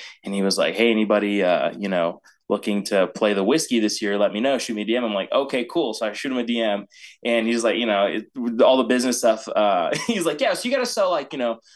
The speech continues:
like, four hundred tickets or something crazy amount of tickets." <laughs> And we're like, we're in Arizona, man, so there's no way we're selling that many tickets in L A. And so I was like, "Yeah, for sure." And, you know, we didn't talk <laughs> much again. And so, so, like, four months later,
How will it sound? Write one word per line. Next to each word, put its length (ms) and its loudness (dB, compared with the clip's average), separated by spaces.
like, 100 -2
four 400 2
hundred 180 -2
tickets 360 -2
or 60 -4
something 280 0
crazy 440 0
amount 260 2
of 80 -2
tickets." 480 -4
<laughs> 160 -4
And 100 0
we're 140 2
like, 160 2
we're 100 2
in 60 0
Arizona, 400 2
man, 220 -2
so 80 -8
there's 160 -6
no 200 0
way 120 2
we're 80 -4
selling 240 -4
that 80 -2
many 160 -6
tickets 340 -6
in 60 -4
L 180 2
A. 160 4
And 180 0
so 120 0
I 20 4
was 100 -2
like, 160 -4
"Yeah, 160 2
for 140 -4
sure." 320 0
And, 180 -4
you 80 -2
know, 120 -2
we 60 -2
didn't 200 -4
talk 440 -2
<laughs> 0 -
much 280 0
again. 400 -2
And 120 -8
so, 180 -6
so, 120 -4
like, 160 -2
four 180 -2
months 240 -4
later, 360 -2